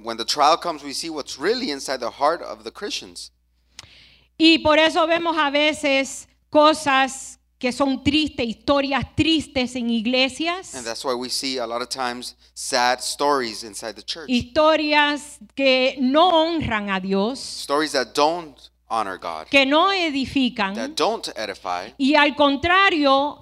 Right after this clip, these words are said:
Speaker 2: le quita la fe a muchas personas.
Speaker 1: And on the contrary, it takes, it removes the faith from other people.
Speaker 2: Sabemos que Dios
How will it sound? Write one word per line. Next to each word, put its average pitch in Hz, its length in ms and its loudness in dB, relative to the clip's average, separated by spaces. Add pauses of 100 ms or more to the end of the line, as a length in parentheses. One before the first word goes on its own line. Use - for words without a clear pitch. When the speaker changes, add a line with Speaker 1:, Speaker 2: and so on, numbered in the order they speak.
Speaker 2:
le 269 380 0
quita 381 440 0
la 302 180 0
fe 277 420 -2
a 277 120 -2
muchas 277 360 -4
personas. 214 540 -8
Speaker 1:
And 151 80 -4
on 139 80 0
the 139 80 -2
contrary, 151 500 0
it 110 100 -10
takes, 156 380 -8
it 123 100 -12
removes 135 600 -8
the - 60 -20
faith 147 500 -4 (500)
from 117 200 -8
other 120 180 -4
people. - 300 -18 (240)
Speaker 2:
Sabemos 415 680 2
que 294 180 2
Dios 359 580 2